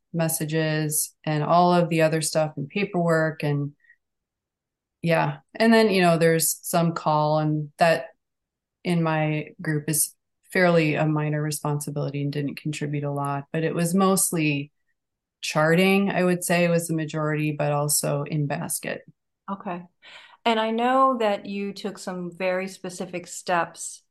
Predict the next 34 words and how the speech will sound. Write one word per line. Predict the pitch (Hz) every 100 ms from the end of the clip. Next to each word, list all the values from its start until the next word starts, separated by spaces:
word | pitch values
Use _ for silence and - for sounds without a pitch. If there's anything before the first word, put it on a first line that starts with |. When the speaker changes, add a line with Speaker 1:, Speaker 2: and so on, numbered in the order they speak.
| -
Speaker 2:
to | 208 185
improve | 175 - 196 185 165
that | 165 -
situation, | - 175 - 165 160 160 156
but | 151
I | 180
wanna | 196 202
come | 208 180
back | 160 151 -
to | -
that. | - - - _ _ - -
Speaker 1:
Sure. | 165 147 147 _ -
Speaker 2:
I | 208
wanna | 214 247 294 294
start | - 226 208 -
with | 190 185 185
more | 170 185 202 208
about | 185 175 170 170 165 -
this | 175 175
idea | 180 165 165 170 170 165 160 165 _ _ _ -
of | 180 170 -
work-life | 180 180 180 - 170 170 165 -
balance | 160 160 156 160 -
being | - 160 151
a |
fallacy. | 156 - 160 160 160 160 156 143 143 -
And | 175 165 165 165 _ _ _ _ _
what | 175 214 262
is | 262 247
it | 220 220
that | 185 175
makes | 165 175 180 180 -
it | 165 156 156 _ _ _ _
truly | - - 190 175 170 165 -